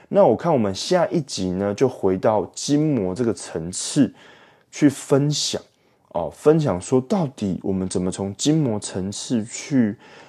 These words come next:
处理身体，那身体是怎么样的改变，以及喝水它造成了多大的影响，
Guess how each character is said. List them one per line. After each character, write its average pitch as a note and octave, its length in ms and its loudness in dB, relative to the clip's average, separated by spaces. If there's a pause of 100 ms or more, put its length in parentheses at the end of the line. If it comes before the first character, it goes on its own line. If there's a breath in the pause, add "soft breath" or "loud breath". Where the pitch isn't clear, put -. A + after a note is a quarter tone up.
(140 loud breath)
处 A#2+ 400 2
理 C3+ 200 2
身 B2+ 420 -2
体， - 320 -8
那 C3+ 160 -2
身 D3 260 2
体 B2+ 140 -2
是 B2 140 -4
怎 G2+ 160 -8
么 D#2 100 -10
样 G#2+ 180 -8
的 F#2 80 -10
改 - 380 -14
变， C3 220 -2 (360 loud breath)
以 G2+ 160 -6
及 G2+ 240 -6
喝 D#3+ 400 -4
水 G2+ 320 -4
它 B2 160 -10
造 A#2 220 -4
成 G2 180 -12
了 F2 120 -10
多 A#2 200 -2
大 A2+ 200 -4
的 - 160 -10
影 F2 260 -8
响， G2 180 -10